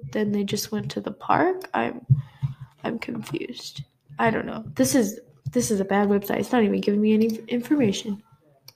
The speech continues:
Okay, so while we take a little break, um,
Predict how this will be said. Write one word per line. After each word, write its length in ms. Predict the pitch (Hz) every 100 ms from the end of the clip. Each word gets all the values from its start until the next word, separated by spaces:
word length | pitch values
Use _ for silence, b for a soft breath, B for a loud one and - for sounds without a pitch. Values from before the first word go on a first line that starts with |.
| _ _ _ b b b b b b b b b -
Okay, 300 | 330 285 220 214
so 420 | - 233 226 226
while 220 | 233 240
we 100 | 254
take 200 | 269 277
a 40 |
little 200 | 254 269
break, 580 | 269 226 220 240 226 - 254
um, 640 | 233 226 220 226 226